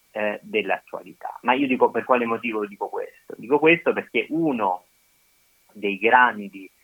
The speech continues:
come dire, uno dei grandi obiettivi della, della disapparizione, della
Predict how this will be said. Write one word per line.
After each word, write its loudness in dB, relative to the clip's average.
come -8
dire, -2
uno -2
dei -4
grandi 2
obiettivi -16
della, -4
della -6
disapparizione, -4
della -6